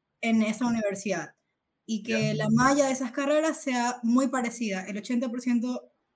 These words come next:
Speaker 1: similar a las que tenemos en la malla en la espol. Y que la coordinadora de la carrera te las convalide, te las e-, examine y, y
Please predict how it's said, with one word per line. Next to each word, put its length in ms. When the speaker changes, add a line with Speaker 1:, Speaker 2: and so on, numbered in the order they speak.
Speaker 1:
similar 600
a 100
las 240
que 340
tenemos 380
en 160
la 100
malla 260
en 80
la 80
espol. 340
Y 140
que 240
la 100
coordinadora 540
de 80
la 120
carrera 540
te 80
las 140
convalide, 720
te 120
las 140
e-, 220
examine 720
y, 640
y 340